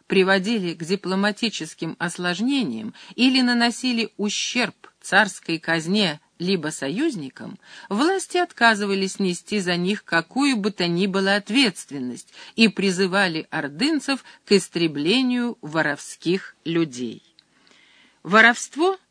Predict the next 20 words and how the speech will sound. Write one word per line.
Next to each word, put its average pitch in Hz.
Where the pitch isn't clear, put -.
производное 262
вор. 143
Так 339
называли 220
в 160
Древней 202
Руси 226
всякого 233
рода 214
преступления, 160
включая 220
политические. -
Ворами 320
называли 269
всех, -
кто -
отказывался 233
повиноваться 170
царскому 196
правительству. -